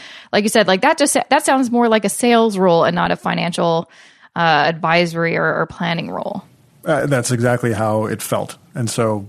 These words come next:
Speaker 2: it, it was just by another fluke that I, I discovered the firm that I'm at, which is P W O Capital. Uh, and I, first I discovered them and thought that they were pretty cool because they were doing stuff based on, you know,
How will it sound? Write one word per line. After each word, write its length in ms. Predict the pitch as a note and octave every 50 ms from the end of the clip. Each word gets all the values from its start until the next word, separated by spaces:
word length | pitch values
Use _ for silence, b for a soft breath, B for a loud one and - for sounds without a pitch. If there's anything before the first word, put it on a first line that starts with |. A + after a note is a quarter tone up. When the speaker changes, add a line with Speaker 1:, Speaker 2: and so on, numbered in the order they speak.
| -
Speaker 2:
it, 120 | - C3 D3
it 120 | D3+ C#3+
was 140 | C#3 C3 A#2
just 220 | A#2 C3 A#2+ G#2+
by 180 | B2 A#2 A#2 A2
another 260 | A2 A2+ B2 B2+ A#2
fluke 460 | G#2 - - A#2 A2 G#2+ G#2+ - - - -
that 180 | D#3 B2 A#2
I, 420 | A2+ A2 G#2+ G#2+ G#2+ G#2+ G#2+ G#2+ G#2+
I 120 | A#2+ A#2 A2
discovered 600 | G#2 A2+ - - A#2+ A#2 G#2+ A2+ G#2+ G2+ G2 F#2+
the 80 | A2+
firm 320 | G2+ - B2+ A#2+ A#2 A2+ G#2+
that 100 | A2 G#2
I'm 120 | G#2 A2+
at, 220 | A#2+ G#2+ G2+ F2+ E2+
which 180 | A2 G2+ -
is 80 | G#2 G2+
P 120 | - A#2
W 220 | G#2+ A2 G#2+ G#2+ G#2
O 80 | G#2
Capital. 520 | - - A#2 A2 - A2 G#2 G#2 G2+ - b b b b b b b b b b b b b _ -
Uh, 320 | B2 A2+ G#2 G#2 G#2+ A2 -
and 140 | A#2+ A2 A2
I, 400 | A2 G#2+ G#2+ G#2+ G#2+ G#2+ G#2 - - _ -
first 240 | - D3 D3 C#3 B2+
I 60 | A#2+
discovered 440 | G#2+ A2 - - D3 C#3+ C3+ C3+ A#2+
them 140 | B2 A#2
and 140 | A2+ A2 G#2
thought 180 | - A#2+ A2+ -
that 100 | G#2+ -
they 120 | A#2 A2
were 320 | G#2+ G#2+ G#2+ G#2 G#2 G2+ - - _ _ _ _ _ _
pretty 200 | - C3+ A#2+ -
cool 320 | - - E3+ D3 A#2+ A2
because 280 | G2 A2+ A2 - G#2+ G#2
they 100 | A2 G#2+
were 220 | G#2+ G#2+ G#2 G2+ - _ - - -
doing 280 | E3+ - A#2+ A#2 A2+ G#2+
stuff 360 | - - A#2+ A2+ A2 - - -
based 280 | A2+ A2+ A2 - -
on, 520 | A2+ A2 G#2+ G#2+ G#2+ G#2 G#2 G#2 G#2 - - _ _ _ _ _ _ _ _ _ _
you 120 | - B2
know, 280 | A2+ G#2+ G2+ G2+ G2+